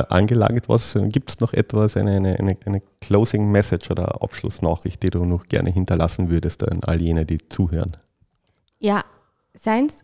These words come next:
Speaker 2: offen zur Digitalisierung, aber es ist eben, wie gesagt, nicht das Allheilmittel. Digitale Welten können nicht unsere reale Welt retten oder nicht alleine retten. Und wir müssen zusammenarbeiten, weil wir von der I-T-Seite oder von der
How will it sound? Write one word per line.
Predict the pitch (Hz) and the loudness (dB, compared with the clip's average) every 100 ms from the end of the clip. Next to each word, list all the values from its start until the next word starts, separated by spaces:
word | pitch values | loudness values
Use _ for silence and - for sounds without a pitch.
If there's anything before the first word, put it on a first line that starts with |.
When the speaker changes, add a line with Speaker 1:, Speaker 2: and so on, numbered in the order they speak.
| - | 2
Speaker 2:
offen | 240 - 311 330 294 | 2 2 -4 -4 -8
zur | - 262 | -4 -2
Digitalisierung, | 254 247 240 220 214 - 226 247 254 233 | -2 -2 -2 -2 -2 -2 0 2 2 0
aber | 214 | 0
es | 202 | 0
ist | 226 - | -4 -2
eben, | 214 214 | 0 0
wie | 214 | 0
gesagt, | - 202 - | -2 -2 2
nicht | 247 - | 2 2
das | 240 - | -4 -2
Allheilmittel. | 202 185 196 226 262 254 233 233 254 _ 226 | -2 0 2 4 2 0 -2 -4 -8 _ -2
Digitale | 214 208 175 214 | -2 2 2 2
Welten | 190 190 220 | 0 0 -2
können | - 220 262 247 | 0 2 4 4
nicht | 247 - - _ - | 2 -4 -20 _ 2
unsere | 247 247 220 202 196 | 2 2 -2 -2 -2
reale | 185 170 202 196 | -2 0 -2 0
Welt | 196 202 208 | -2 -2 -4
retten | 196 - 240 233 | -4 0 0 0
oder | 208 196 | 2 2
nicht | 196 - | 0 -2
alleine | 185 185 240 247 | -2 0 2 0
retten. | 214 220 214 - - _ | -2 -2 -4 -6 -20 _
Und | 214 208 | -4 2
wir | 214 | 4
müssen | 226 220 | 4 2
zusammenarbeiten, | 214 208 156 208 214 185 180 185 190 | -2 0 2 2 0 -2 -2 -4 -2
weil | 190 190 - - | -2 -4 -8 -10
wir | 220 233 | 0 0
von | - 220 | 2 2
der | 208 196 - - - - | 2 0 -4 -20 -12 -4
I-T-Seite | 202 - 254 262 233 220 226 | -4 0 0 2 0 0 0
oder | 220 208 | -2 0
von | 202 | 2
der | 202 | 0